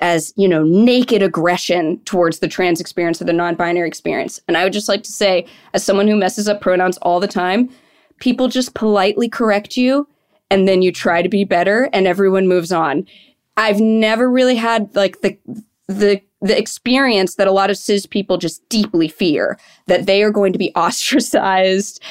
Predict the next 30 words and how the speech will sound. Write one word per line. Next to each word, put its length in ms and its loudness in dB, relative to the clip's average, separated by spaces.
and 200 2
that, 240 0
you 100 2
know, 160 0
the 140 -2
trans 360 -2
people, 280 -2
non-binary 680 0
people 460 0
are 140 2
going 200 0
to 60 -2
blacklist 720 -2
them 300 2
for 160 0
making 300 0
a 40 0
mistake. 520 -2
It 220 -2
doesn't 340 2
happen. 380 -2
People 320 -2
just 220 -4
politely 720 0
correct 460 0
you 380 2
and 120 0
everyone 420 0
moves 200 -2
on, 300 -4